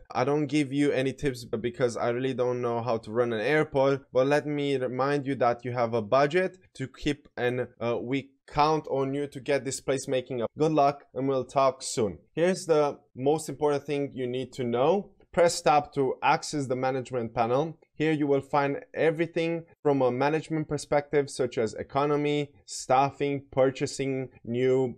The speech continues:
products, operation, and more. This is your control panel as a C E O.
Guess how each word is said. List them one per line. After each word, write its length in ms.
products, 720
operation, 560
and 320
more. 420
This 220
is 160
your 260
control 440
panel 480
as 180
a 60
C 420
E 60
O. 240